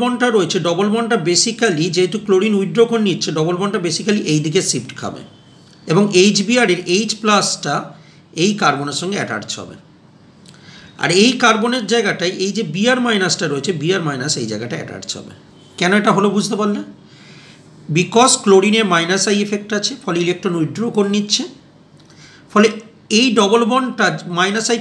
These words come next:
টেনে নিচ্ছে বলে, তাই জন্য double বন্ডটা ওই দিকে shift খাচ্ছে, আর যেদিকে shift খাচ্ছে সেই দিকে কে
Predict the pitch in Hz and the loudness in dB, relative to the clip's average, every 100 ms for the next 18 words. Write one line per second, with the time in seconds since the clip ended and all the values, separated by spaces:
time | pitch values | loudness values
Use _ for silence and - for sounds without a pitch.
0 | 226 202 240 262 262 196 131 120 170 - | -2 -2 0 0 0 0 0 -4 -6 -8
1 | - - _ _ _ - 160 185 220 185 | -14 -20 _ _ _ -8 -2 0 4 4
2 | 202 220 220 320 196 196 202 220 - 123 | 4 2 0 0 2 2 0 0 -2 -6
3 | - - 101 - - - 127 127 175 208 | -10 -12 -10 -8 -10 -10 -6 -2 0 0
4 | 247 - 226 220 - 240 240 202 226 170 | 0 2 0 -2 0 0 0 0 0 -2
5 | 190 208 208 | -2 -4 -2